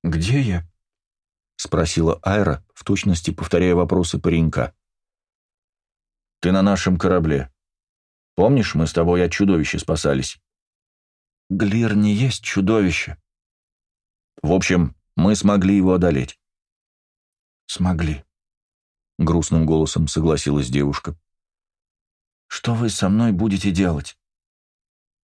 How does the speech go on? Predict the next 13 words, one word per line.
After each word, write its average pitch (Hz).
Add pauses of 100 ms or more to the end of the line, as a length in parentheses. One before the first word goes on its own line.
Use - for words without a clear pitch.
(480)
"Мы 78
довезём 98
вас 101
до 87
безопасной 92
космической 85
станции, 95
а 62
дальше 82
можете 85
делать, 90
что -
хотите. 87